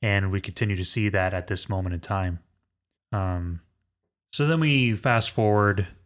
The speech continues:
some more, and at this point, he has children. Man, he's got, like, four, I think. And, uh, now we're finally in that Christmas time of the story.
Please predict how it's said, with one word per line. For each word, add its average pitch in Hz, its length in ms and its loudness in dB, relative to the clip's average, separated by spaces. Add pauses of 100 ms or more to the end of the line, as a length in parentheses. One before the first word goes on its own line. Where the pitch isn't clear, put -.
(220)
some 113 280 2
more, 107 360 6
and 101 460 2
at 110 120 0
this 110 160 2
point, 110 360 4
he 104 100 2
has 101 360 2 (360)
children. 98 580 0 (560)
Man, 117 200 2
he's 87 140 -4
got, 127 140 2
like, 95 200 0
four, 110 300 0
I 90 60 0
think. 95 460 0 (440)
And, 95 720 2 (760)
uh, 92 520 0
now 127 320 6
we're 120 100 6
finally 110 380 4
in 104 100 4
that 98 160 0
Christmas - 440 0
time 92 520 -2 (480)
of 104 140 -2
the 92 80 -2
story. 87 640 -4